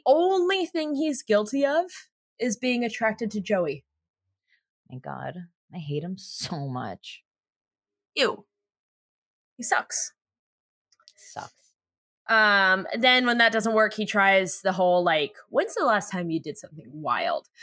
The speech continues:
Speaker 1: Which really fucking sucks because that's what everybody else has been telling her all this episode, so it's actually gonna work, probably.
Speaker 2: Leave Joey alone.
Speaker 1: Yes! God.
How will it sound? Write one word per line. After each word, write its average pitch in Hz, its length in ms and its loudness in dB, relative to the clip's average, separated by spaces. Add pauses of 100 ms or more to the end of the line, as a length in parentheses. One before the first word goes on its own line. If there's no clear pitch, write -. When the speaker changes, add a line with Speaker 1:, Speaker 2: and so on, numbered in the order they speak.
(240)
Speaker 1:
Which 247 380 0 (120)
really 302 320 4
fucking 185 400 0
sucks 175 340 -2
because 208 300 -4
that's 196 320 0
what 196 180 2
everybody 185 400 0
else 208 180 4
has 175 120 -8
been 160 120 -6
telling 156 320 -4
her 165 260 -2
all 170 160 4
this 170 180 -4
episode, 151 420 -2
so - 240 -8
it's - 140 -8
actually 156 300 -4
gonna 156 180 -8
work, 151 220 -4 (140)
probably. - 440 -6
Speaker 2:
Leave 440 260 -2
Joey 392 400 4
alone. 151 680 2 (380)
Speaker 1:
Yes! 453 920 2 (1080)
God. 160 520 -2